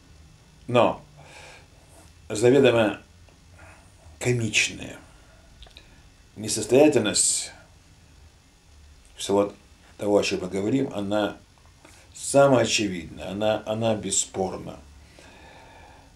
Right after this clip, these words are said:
Что нужно сделать для того, чтобы вот эти все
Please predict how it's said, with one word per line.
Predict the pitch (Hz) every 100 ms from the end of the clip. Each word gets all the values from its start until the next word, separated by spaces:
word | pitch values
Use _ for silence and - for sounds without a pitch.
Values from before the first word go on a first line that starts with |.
| - - _ - -
Что | - - _ - 208 202 160
нужно | 143 139 107 110 117
сделать | 110 110 104 - - - - - - -
для | 98
того, | 104 107
чтобы | - 101 95
вот | 95 92
эти | 95 92
все | - 98 95